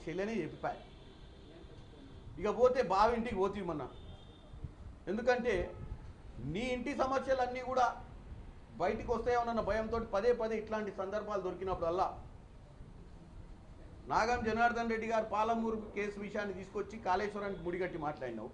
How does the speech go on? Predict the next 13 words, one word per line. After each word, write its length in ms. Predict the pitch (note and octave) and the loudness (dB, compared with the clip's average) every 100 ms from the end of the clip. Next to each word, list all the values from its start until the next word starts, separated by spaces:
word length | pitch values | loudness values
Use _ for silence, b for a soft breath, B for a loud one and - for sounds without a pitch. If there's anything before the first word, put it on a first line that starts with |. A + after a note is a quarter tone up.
| - - - - - - - - - | -14 -20 -20 -18 -18 -16 -16 -18 -12
కూలిపోయిన 420 | G3 C4 B3 C4 B3+ | -4 -2 6 6 6
కాళేశ్వరాన్ని 680 | G#3+ A3+ A#3+ A3+ A#3 A#3+ | 4 4 4 4 2 4
బాంబులు 320 | F3+ G3+ A3+ A3+ | 6 8 6 2
పెట్టిందని 420 | A3+ A3+ A3 A3 | 0 -2 -2 2
కాంగ్రెస్ 420 | F3+ G#3 A3 - | 2 4 2 2
పార్టీ 200 | G#3 G3 | 2 2
మీద 120 | G3 | 0
అపవాదాలు 460 | E3 D#3+ F#3 F3+ E3+ | 2 4 4 4 0
వేసినావు. 440 | F3 - A#2+ - - - - - - - - - | -4 -8 -10 -10 -16 -16 -18 -18 -18 -18 -18 -8
మిస్ 220 | C3 G3 A#3 | -4 -2 4
వరల్డ్ 240 | C#4 B3+ | 6 6
కాంపిటీషన్ 520 | B3 A3+ B3 B3+ A#3 | 2 2 2 2 2
ఫ్లెక్సులు 320 | G#3+ A3 C4+ | 2 0 -2